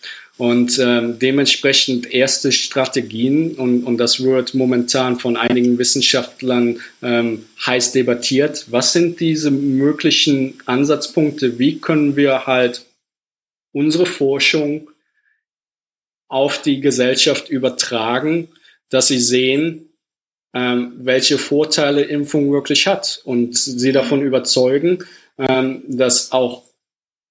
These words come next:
nicht nur die, die Vorteile gegen die Krankheiten selbst da sind, sondern auch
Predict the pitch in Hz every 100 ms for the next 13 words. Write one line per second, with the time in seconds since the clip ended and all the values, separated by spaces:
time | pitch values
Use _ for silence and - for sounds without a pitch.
0 | _ _ 180 147 139 135 135 147 139 131
1 | 127 - 127 123 120 117 143 135 139 123
2 | 120 120 120 117 - 127 127 127 117 -
3 | 113 104 110 120 160 175 - 117 104 107
4 | 120 131 123 123 117 113 110 110 -